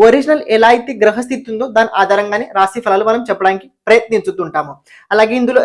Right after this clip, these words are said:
రియాలిటీ ఉండడం వల్ల, చాలా మంది దీనికి సపోర్ట్ చేయడం వల్ల మన ఛానల్ ఇంతవరకు గ్రోత్ అయింది. మీరు కూడా ఈ ఛానల్ సబ్స్క్రైబ్ చేసి పెట్టుకోండి. మీ లైఫ్ లోపలి చాలా చాలా ఉపయోగం తప్పకుండా పడి తీరుద్ది. అని ఎవరైతే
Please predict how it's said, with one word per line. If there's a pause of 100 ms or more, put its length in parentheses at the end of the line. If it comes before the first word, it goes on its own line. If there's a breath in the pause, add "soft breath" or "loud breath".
రియాలిటీ
ఉండడం
వల్ల, (180)
చాలా (100)
మంది
దీనికి
సపోర్ట్
చేయడం
వల్ల (120)
మన (100)
ఛానల్ (100)
ఇంతవరకు (220)
గ్రోత్
అయింది. (380 loud breath)
మీరు
కూడా (140)
ఈ
ఛానల్
సబ్స్క్రైబ్
చేసి
పెట్టుకోండి. (120)
మీ (100)
లైఫ్
లోపలి (140)
చాలా
చాలా (160)
ఉపయోగం (100)
తప్పకుండా (160)
పడి
తీరుద్ది. (500 loud breath)
అని (140)
ఎవరైతే